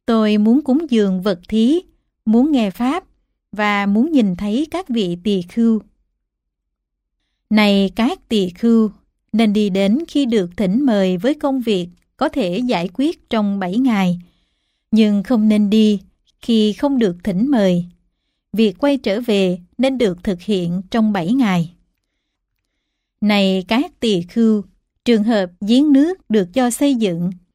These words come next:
bởi vị Sajini. Nếu cô ấy phái sứ giả đến gặp các tỳ khưu, nói rằng, Xin các ngài Đại Đức hãy đi đến,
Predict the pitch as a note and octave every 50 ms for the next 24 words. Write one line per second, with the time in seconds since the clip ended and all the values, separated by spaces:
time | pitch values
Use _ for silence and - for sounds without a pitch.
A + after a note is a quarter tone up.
0 | _ - F#3+ A#3+ C#4 B3 B3+ F#3+ E3 E3+ F3 F3 - A#3 A3+ G#3 F#3+ G#3+ G#3+ G#3
1 | G#3 G#3 G#3+ G#3+ G#3 G3 G3 - _ _ _ _ _ _ _ _ _ _ _ _
2 | _ _ _ _ _ _ _ - A3 A3+ C#4+ C#4+ - B3 G#3 G#3 - G3 F#3+ G3+
3 | B3 D4+ D#4+ - - A#3+ B3+ D#4 - - C#4+ D#4+ D#4 D4 A3 G3 D#3+ E3+ F#3 A3+
4 | A#3 B3 D4 D4 - A3 F3 E3 - _ - D4+ E4+ - - A#3 G#3 F#3+ F3+ -
5 | - B3 A#3+ A#3 A#3 G#3+ - _ _ - G#3+ G3+ G#3 C4+ D4+ - A#3+ G3+ F#3 F3
6 | E3 E3+ - _ _ _ _ _ _ _ _ _ _ _ _ _ _ _ _ -
7 | B3 A3 G#3+ G#3 G3+ G3 C4 E4+ - - A#3+ A3+ G#3 G3 F#3 F3+ G3+ E3+ E3 F3+
8 | G#3 C#4+ F#4 - _ _ _ _ - A3+ F3+ G#3+ A#3+ A#3+ A3 G#3+ G3 G3 G3 G3+
9 | A3 C4+ F4